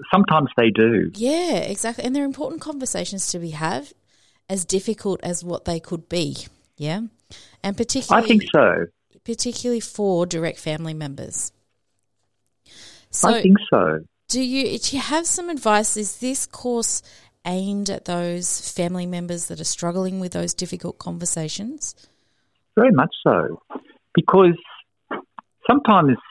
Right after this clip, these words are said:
Speaker 1: and this goes for all age groups, not just for older people, but in terms of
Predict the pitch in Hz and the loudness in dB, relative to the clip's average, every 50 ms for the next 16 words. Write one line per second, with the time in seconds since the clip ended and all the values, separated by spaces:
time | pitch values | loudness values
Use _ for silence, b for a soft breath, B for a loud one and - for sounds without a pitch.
0 | - - - 131 127 131 160 170 - _ - 107 104 101 98 95 - - - - | -16 0 2 4 6 6 6 4 4 _ 6 8 8 8 6 4 2 -2 2 4
1 | 92 90 - 101 98 101 101 90 85 80 - - - - 85 82 82 - - - | 4 4 6 6 6 6 6 6 4 2 0 0 0 2 2 2 2 4 4 6
2 | 98 95 - - 98 87 82 - - - - - 82 82 80 82 82 - - - | 6 6 4 2 2 2 2 0 -8 -16 -4 0 2 2 4 4 2 2 0 -2
3 | _ _ _ 90 87 87 - 101 - - 73 71 - - - - - - - - | _ _ _ 2 2 4 2 0 -2 -2 -8 -8 -2 -2 -2 2 2 0 0 0
4 | _ _ 123 123 120 - - 147 156 175 202 - 196 175 | _ _ 6 6 6 4 4 6 8 8 8 8 6 2